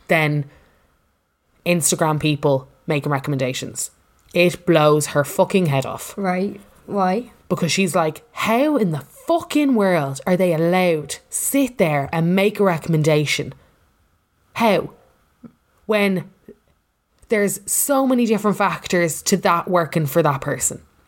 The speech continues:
Speaker 2: Yeah, yeah, yeah.
Speaker 1: And I have to agree, but then at the same time, I'm a person on the internet who makes recommendations. Because when something works for you, you wanna talk about it.
Speaker 2: Mm-hmm.
Speaker 1: And when some things don't work for you, you wanna talk about it too,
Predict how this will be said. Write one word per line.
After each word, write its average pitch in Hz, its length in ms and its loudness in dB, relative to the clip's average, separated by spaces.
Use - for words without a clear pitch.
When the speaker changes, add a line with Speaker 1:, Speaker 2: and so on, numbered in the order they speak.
Speaker 2:
Yeah, 214 240 0
yeah, 190 240 2
yeah. 185 160 0
Speaker 1:
And 208 120 4
I 196 100 4
have 247 220 0
to 220 120 2
agree, 175 220 2
but 170 80 -4
then 185 120 2
at 165 60 -2
the - 40 -6
same 190 160 2
time, 170 240 2
I'm 214 160 2
a 202 40 0
person 175 320 0
on 160 120 0
the 156 100 0
internet 151 280 0
who 156 60 2
makes 151 200 -2
recommendations. 151 720 -2
Because 214 220 2
when 196 120 0
something 226 460 0
works 220 300 0
for 175 80 2
you, 147 320 -2
you 208 100 0
wanna 165 140 0
talk 233 280 0
about - 140 0
it. - 320 -10
Speaker 2:
Mm-hmm. 214 220 -2
Speaker 1:
And 208 100 0
when 190 120 2
some 202 160 0
things 190 200 2
don't 196 240 2
work 170 180 -4
for 156 120 -6
you, 160 180 0
you 202 120 0
wanna 190 140 2
talk 214 220 2
about 160 160 2
it 151 100 -2
too, 226 300 0